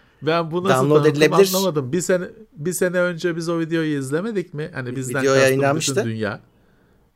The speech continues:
Speaker 2: Burada
Speaker 1: Evet.
Speaker 2: şey, araçları da tanıttılar. Hani bu hani ge-, şey, e, arayüzünü, işte yeni a-, gelen araçları, üretim araçlarını falan da tanıttılar. Bir de,
Speaker 1: Evet.
Speaker 2: e, motoru, e, kullananlar yanlış bilmiyorsam şimdi şey yapabiliyorlar. Bunu bir indirip, e,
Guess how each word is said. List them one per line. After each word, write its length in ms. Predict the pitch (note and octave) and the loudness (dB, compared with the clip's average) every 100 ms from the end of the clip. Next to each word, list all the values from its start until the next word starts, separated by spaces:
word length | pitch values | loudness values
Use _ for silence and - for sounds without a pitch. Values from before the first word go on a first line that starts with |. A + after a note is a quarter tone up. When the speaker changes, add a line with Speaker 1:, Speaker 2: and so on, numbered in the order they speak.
| _ | _
Speaker 2:
Burada 260 | B2 B2 D#3 | -8 -2 0
Speaker 1:
Evet. 260 | D3 C3 | 4 2
Speaker 2:
şey, 100 | A#2+ - C3 - _ - | 0 -10 -18 -20 _ 2
araçları 520 | C#3 D3 - C#3+ D#3 | 4 6 4 2 4
da 80 | C#3+ | 2
tanıttılar. 600 | B2 G#2+ A2 C#3+ G3+ - | 0 -6 -4 -4 -4 -10
Hani 220 | A2 A2+ A2 | -8 -8 -8
bu 260 | A#2 A#2+ - | -4 -4 -4
hani 160 | A#2+ B2 | -6 -6
ge-, 220 | G#2+ B2+ - | -6 -10 -6
şey, 320 | - B2+ C3 | -2 0 0
e, 380 | C3+ A#2+ A#2 A#2 | -2 -4 -2 -2
arayüzünü, 580 | A#2 B2 B2+ B2 A#2+ A#2 | -2 0 2 0 -2 -6
işte 180 | A#2 A#2 | -6 -4
yeni 220 | A#2+ B2 | -4 -4
a-, 180 | - A#2 | -6 -10
gelen 380 | A2+ - A#2 A#2 | -12 -16 -10 -8
araçları, 460 | A2+ A#2+ A#2 A#2+ A2+ | -6 -8 -6 -8 -8
üretim 280 | A#2 A#2+ B2+ | -8 -6 -4
araçlarını 440 | A2+ - A#2 A#2 | -2 -4 -8 -6
falan 240 | A#2 B2 | -4 -4
da 80 | C3+ | -4
tanıttılar. 500 | A2+ G#2 - D#3 G#3 | -6 -12 -8 -6 -4
Bir 100 | D3+ | -2
de, 80 | F#3 G3+ | -2 0
Speaker 1:
Evet. 220 | A2+ D#2+ - - | -2 -2 -12 -8
Speaker 2:
e, 240 | C3 C3+ - G#2 | -2 -2 -4 -10
motoru, 440 | B2+ C3 D3 F3+ F#3 _ - | -4 -2 2 0 -2 _ -10
e, 220 | B2+ B2+ B2 | -6 -6 -6
kullananlar 680 | - B2+ C#3 C#3 C#3 E3+ - | -8 -2 0 0 2 -2 0
yanlış 380 | A#2+ A#2+ A#2+ - | -2 -2 -6 -8
bilmiyorsam 500 | C3 C3 A#2 F3 G#3 | -6 -4 -2 -4 -4
şimdi 240 | - C3+ | -6 -6
şey 120 | C#3 | -2
yapabiliyorlar. 580 | C3+ C3+ B2+ C3 A2 G2+ | -2 -2 -2 -2 -2 -4
Bunu 220 | A#2+ C3 | -6 -6
bir 160 | B2+ C3 | -4 -6
indirip, 540 | C3+ C3 B2+ D#3 G3 - _ _ _ | -4 -2 2 0 0 -10 _ _ _
e, 420 | A#2+ A#2+ A#2+ B2 | -6 -4 -2 -4